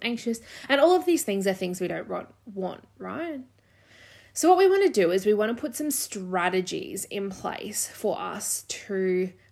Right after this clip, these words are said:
move forward and have non-negative self-talk, or at least reframe our negative self-talk to a place where we can really harness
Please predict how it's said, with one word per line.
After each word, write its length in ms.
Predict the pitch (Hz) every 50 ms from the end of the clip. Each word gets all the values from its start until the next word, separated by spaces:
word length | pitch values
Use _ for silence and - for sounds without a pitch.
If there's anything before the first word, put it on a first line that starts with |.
| _ _ _ _ _ _ _ _ -
move 320 | 202 190 196 214 240 254
forward 640 | 247 - - 208 175 147 165 175 196 277 330 320 - -
and 300 | - 202 196 196 196 202
have 440 | 190 - - 196 190 196 202 196 214 - - 240 - _ _ _ _ _ -
non-negative 920 | 208 202 202 202 208 208 208 208 208 208 202 196 190 185 180 185 185 190 185
self-talk, 560 | - 196 185 185 185 - - 175 - - - -
or 80 | 226 214
at 120 | 165 165
least 400 | 196 214 233 262 277 - - - - - 214
reframe 840 | 202 202 214 226 269 294 269 - - 214 185 185 175 180 175 170 175
our 80 | 175 170
negative 400 | 180 180 185 185 190 185 185 190
self-talk 560 | - - - - 185 - - - - - - -
to 120 | - 202
a 100 | 190 185
place 380 | 180 - - 165 - - 190 -
where 140 | - 185 190
we 180 | 190 185 190
can 320 | 185 - 190 185 185 185 185 - - - - _ - - _ _ _ _ _ _ _ _ _ _ _ _
really 1040 | - 359 220 202 208 226 233 240 233 226 233 226 226 226 220 214 202 196 196 - - -
harness 1160 | - - - - 208 190 190 190 185 185 185 175 - - 196 - - - - - - - -